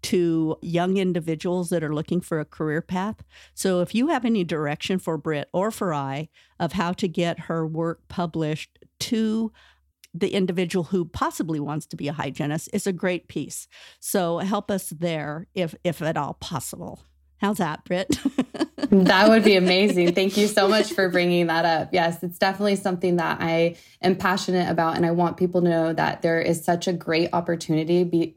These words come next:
Speaker 2: to get into a profession that is incredible through community college. And, you know, it's, it's still pricey, but, you know, you can do it and you can become a dental hygienist and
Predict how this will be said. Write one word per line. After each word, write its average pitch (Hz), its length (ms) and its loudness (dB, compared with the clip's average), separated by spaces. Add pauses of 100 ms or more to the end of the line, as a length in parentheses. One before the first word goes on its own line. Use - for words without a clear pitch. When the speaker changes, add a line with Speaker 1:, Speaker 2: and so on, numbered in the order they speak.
Speaker 2:
to 175 300 2
get 160 200 0
into 175 220 -2
a 170 80 2
profession 165 680 -2
that 156 220 0
is 156 160 -2
incredible 165 760 0 (300)
through 202 240 4
community 170 500 2
college. 160 500 0
And, 156 480 0
you 165 60 0
know, 160 200 0
it's, 156 280 -6 (300)
it's 185 240 0
still 220 600 2
pricey, 220 600 2
but, 180 480 0
you 190 240 0
know, 180 80 4
you 180 140 2
can 180 240 0
do 165 200 2
it 180 220 2
and 170 160 0
you 170 100 -2
can 170 460 -4 (640)
become 180 360 2
a 175 40 0
dental 170 260 0
hygienist 156 680 -2
and 151 440 -4